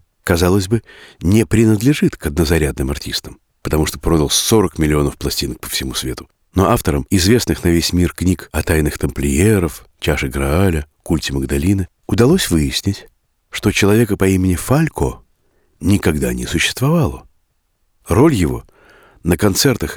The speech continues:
и в средствах массовой информации успешно исполняли, по крайней мере, шесть разных человек, в число которых входило несколько людей рассеянного образа жизни,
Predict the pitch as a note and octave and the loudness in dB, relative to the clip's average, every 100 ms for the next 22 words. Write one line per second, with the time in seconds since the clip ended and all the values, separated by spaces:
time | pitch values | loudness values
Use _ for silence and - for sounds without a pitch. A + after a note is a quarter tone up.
0 | - F2 - D#2 - - D2+ C#2 - D2 | -6 -2 0 0 0 -2 -2 -2 -2 -2
1 | C#2+ G2+ E3 F3 A2 F#2 _ _ _ C3 | 0 0 2 0 -2 -4 _ _ _ 0
2 | - - F3+ - D#3+ - C3+ B2+ C#3+ C#3 | 2 4 2 4 0 2 2 4 4 2
3 | - A#2+ C#3 C3+ B2+ A#2 - _ _ - | 0 2 4 4 4 2 -4 _ _ -4
4 | - D#3+ - - - _ D2+ D#2+ D2 F#2+ | 2 2 2 -6 -14 _ -2 0 0 -4
5 | - D3 D3+ F2+ - _ _ _ - F2+ | -2 0 2 0 -4 _ _ _ -4 0
6 | F#2+ E2 D#2+ E3+ B2+ - _ _ - - | 2 2 2 2 2 -2 _ _ -6 -2
7 | E2 D#2+ C#2 D#2+ - C2+ D2+ D#2 D2 C#2+ | 0 0 0 -2 -2 -4 -2 0 0 0
8 | C#2+ - - D2 C2+ C2 C2 D#2 D2 C2+ | 0 0 2 0 0 -4 -2 -2 -2 -4
9 | B1+ C2+ C2 B1 B2+ | -6 -8 -8 -6 -8